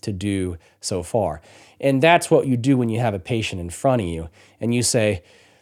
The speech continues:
you know, "The trial that was done with this therapy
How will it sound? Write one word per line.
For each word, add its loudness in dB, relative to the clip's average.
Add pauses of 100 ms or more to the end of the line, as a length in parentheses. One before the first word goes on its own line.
(240)
you 2
know, 4
"The 0
trial 6
that 6
was 0
done 2
with -2
this -4 (100)
therapy 0